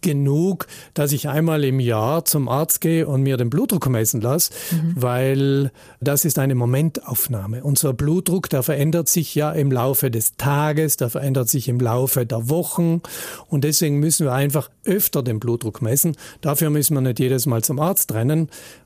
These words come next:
Speaker 1: wo er sowieso vielleicht aufgrund des weißen Kittelphänomens ein bisschen höher ist,
Speaker 2: <laughs>
Speaker 1: ja, sondern das können wir durchaus zu Hause oder in den Apotheken durchführen lassen.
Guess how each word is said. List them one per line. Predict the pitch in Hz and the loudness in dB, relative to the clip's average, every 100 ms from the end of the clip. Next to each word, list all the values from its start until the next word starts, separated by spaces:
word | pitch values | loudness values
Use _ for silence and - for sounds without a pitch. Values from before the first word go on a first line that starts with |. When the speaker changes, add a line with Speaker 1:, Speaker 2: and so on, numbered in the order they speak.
| - | -6
Speaker 1:
wo | 120 131 | -2 0
er | 123 117 - | 0 -2 -6
sowieso | - 143 127 120 160 | -4 -2 0 0 0
vielleicht | - 120 117 139 | 0 0 0 -2
aufgrund | 117 - 127 120 - - | -6 -4 -4 -4 -8 -6
des | 143 131 - - | -4 -2 -4 -2
weißen | 131 143 151 | -2 0 0
Kittelphänomens | 135 170 143 - 139 127 135 135 131 | 0 -2 -2 0 0 2 2 2 0
ein | |
bisschen | 117 143 135 | 0 2 2
höher | 151 156 170 175 | 2 2 2 2
ist, | 214 220 156 | 2 2 0
Speaker 2:
<laughs> | |
Speaker 1:
ja, | 123 180 - 131 - - | 0 -2 -4 -12 -10 -12
sondern | - - 147 156 156 - - | -2 0 2 0 -2 -8 -6
das | 147 - | -2 0
können | 147 143 | 0 2
wir | 135 | 0
durchaus | 139 139 123 131 | 0 0 0 0
zu | - 95 | -2 -2
Hause | 107 131 123 131 | 0 0 0 0
oder | 135 147 | 0 0
in | 135 | 0
den | 127 120 | 0 -2
Apotheken | 107 110 113 110 - | -2 -4 -2 -2 -2
durchführen | 107 107 - 117 110 | -2 -4 -6 -8 -10
lassen. | - - | -8 -10